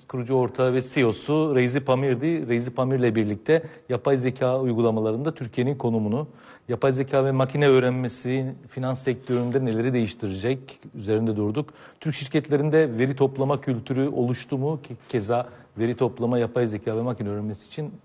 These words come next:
e, en önemli unsurlardan, en önemli ham maddelerden bir tanesi. Yine yapay zeka uygulamalarının şirketleri, e, maliyet anlamında, gelir anlamında, verimlilik anlamında nasıl etkiliyor üzerinde durduk.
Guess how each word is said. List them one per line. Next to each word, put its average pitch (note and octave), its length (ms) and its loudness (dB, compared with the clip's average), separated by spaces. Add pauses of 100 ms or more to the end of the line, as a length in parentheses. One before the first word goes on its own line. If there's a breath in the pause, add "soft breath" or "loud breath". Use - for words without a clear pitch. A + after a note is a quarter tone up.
(100)
e, B2 100 -8
en C3 220 -2
önemli A2+ 460 0 (260 loud breath)
unsurlardan, A#2 680 -2
en C3+ 100 -2
önemli B2 280 0
ham B2 180 0
maddelerden G#2+ 680 0
bir B2 80 -2
tanesi. G#2+ 540 -4 (340 loud breath)
Yine D#3 180 4
yapay D3 340 2
zeka C3+ 240 -2
uygulamalarının A#2+ 680 0
şirketleri, C3 840 -4 (460 loud breath)
e, A#2+ 40 -4
maliyet A2+ 600 0
anlamında, G#2+ 440 -2
gelir A#2 280 0
anlamında, G#2 560 -2
verimlilik A#2+ 320 0
anlamında A2+ 520 -2
nasıl C3 240 -4
etkiliyor B2 340 -4
üzerinde A#2 360 0
durduk. A2+ 280 -4